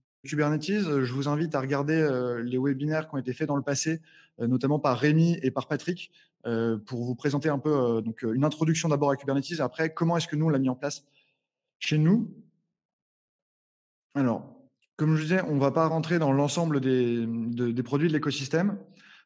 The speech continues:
euh, mais c'est un produit qui est compatible, en fait, qui, qui est au cœur de notre écosystème cloud. Donc, si on regarde en vert, en fait, on voit les ressources qui sont directement pilotables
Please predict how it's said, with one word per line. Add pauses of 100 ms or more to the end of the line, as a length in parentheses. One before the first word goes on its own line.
(120)
euh, (320)
mais
c'est
un
produit
qui
est
compatible,
en
fait,
qui,
qui
est
au
cœur
de
notre
écosystème
cloud. (460)
Donc,
si
on
regarde
en
vert,
en
fait,
on
voit
les
ressources
qui
sont
directement
pilotables